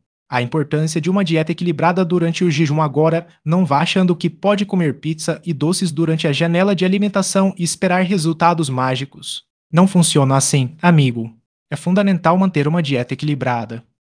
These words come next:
Aqui está um exemplo de como pode ser sua alimentação durante o jejum.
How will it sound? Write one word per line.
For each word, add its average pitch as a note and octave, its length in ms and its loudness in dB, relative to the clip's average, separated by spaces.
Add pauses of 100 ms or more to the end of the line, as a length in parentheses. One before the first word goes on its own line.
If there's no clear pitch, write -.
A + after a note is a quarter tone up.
Aqui - 220 -12
está B2 240 -2
um F3 120 0
exemplo F3 420 0
de F3+ 120 -2
como F#3 280 -2
pode G3 260 -2
ser F#3 240 -2
sua F#3 200 -2
alimentação F3 580 -2
durante F3 340 0
o D#3+ 40 0
jejum. C3 360 -2